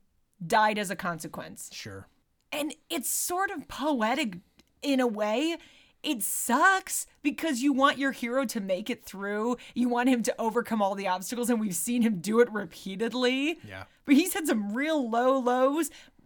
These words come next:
Speaker 1: and then he comes back from it. But at some point, the luck runs out. So I feel like it's a good way to end it. I really didn't see a way this was not gonna end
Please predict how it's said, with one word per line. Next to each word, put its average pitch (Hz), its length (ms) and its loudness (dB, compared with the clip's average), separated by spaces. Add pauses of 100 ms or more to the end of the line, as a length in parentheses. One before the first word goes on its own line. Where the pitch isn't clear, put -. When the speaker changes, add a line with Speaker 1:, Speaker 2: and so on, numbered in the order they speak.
(220)
Speaker 1:
and 277 140 2
then 285 140 6
he 269 100 6
comes 214 320 -4
back 247 300 -2
from 185 240 -2
it. 175 240 -10 (300)
But 269 120 6
at 262 180 4
some 294 300 -2
point, 254 360 0
the 220 80 -6
luck 220 360 -2
runs 190 360 -2
out. - 440 0 (320)
So - 380 2
I 254 100 2
feel 320 380 0
like 302 300 2 (520)
it's 311 280 2
a 247 40 -2
good 226 540 -2
way 202 260 -2
to - 320 -6
end 180 260 -8
it. - 260 -10 (120)
I 320 280 4 (120)
really 285 380 2
didn't 240 320 2
see 240 320 -2
a 233 80 2
way 196 420 0
this 208 280 -4
was 196 120 -2
not 208 380 2 (140)
gonna 240 340 4 (100)
end 214 460 -2